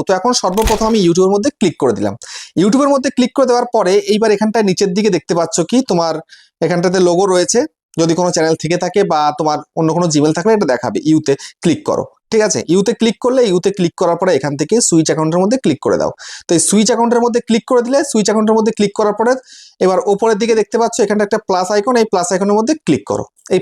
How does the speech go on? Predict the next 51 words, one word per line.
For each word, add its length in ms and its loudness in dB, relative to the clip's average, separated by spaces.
প্লাস 200 0
আইকনের 240 0
মধ্যে 200 0
ক্লিক 240 0
করার 220 2
পরে 200 0
তোমার 240 0
সামনে 260 -2
কিন্তু 220 0
একবার 240 0
ভেরিফাই 420 0
চাইবে, 280 0
তোমার 180 0
লক 120 0
রয়েছে 300 2
ফোনে, 200 2
সেটা 180 -2
তুমি 180 4
দিয়ে 180 2
দাও। 100 -4
দিয়ে 180 2
দেওয়ার 180 2
পরে 180 2
এবার 240 -2
সোজাসুজি 400 0
তোমাকে 240 0
এখানটাতে 400 -2
কি 140 0
করতে 240 -2
হবে? 140 0
না, 140 0
এখানটা 300 -2
এই 80 2
যে 100 4
দেখতে 180 -4
পাচ্ছ 160 -2
ক্রিয়েট 320 2
অ্যাকাউন্ট, 340 0
এই 60 2
ক্রিয়েট 320 2
অ্যাকাউন্টের 420 -2
মধ্যে 260 0
তোমাকে 220 -2
ক্লিক 240 0
করতে 180 -4
হবে, 180 0
ক্রিয়েট 260 0
অ্যাকাউন্ট। 320 -4
এখানে 160 0
ক্লিক 240 0
করলে, 200 2